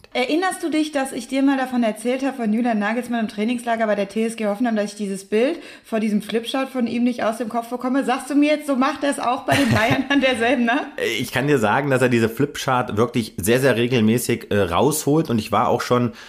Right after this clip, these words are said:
Speaker 2: bei dem einen oder anderen Training dabei und die hat er wirklich immer präsent. Also er hortet dann die Spieler zusammen, spricht mit ihnen, stellt die Tafel auf, verschiebt dann die Magnete. Aber was er eben macht, ich hoffe, ich kann das jetzt richtig erklären.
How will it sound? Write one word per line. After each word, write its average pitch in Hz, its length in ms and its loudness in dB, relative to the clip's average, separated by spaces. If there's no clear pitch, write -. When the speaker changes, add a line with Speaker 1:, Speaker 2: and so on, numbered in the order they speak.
Speaker 2:
bei 101 100 0
dem 107 120 4
einen 120 260 2
oder 110 80 2
anderen 113 240 2
Training 117 380 2
dabei 104 420 2
und - 360 -4
die 110 100 2
hat 120 180 -6
er 139 160 2
wirklich 143 520 -2
immer 160 360 4
präsent. 120 460 0
Also 101 200 2
er 98 200 2
hortet 120 320 2
dann 117 180 2
die 107 80 2
Spieler 110 400 2
zusammen, 151 400 -2
spricht - 380 -4
mit 143 140 -2
ihnen, 135 200 0
stellt 117 300 0
die 110 100 0
Tafel 110 380 -2
auf, 156 280 2
verschiebt 131 380 -4
dann 117 240 2
die 117 80 0
Magnete. 135 760 2
Aber 143 440 0
was 135 160 0
er 147 180 0
eben 117 240 2
macht, 117 240 0
ich - 240 -8
hoffe, 147 220 0
ich 110 100 -8
kann 120 140 -2
das 123 120 -2
jetzt 117 240 -8
richtig 123 400 -4
erklären. 92 680 -4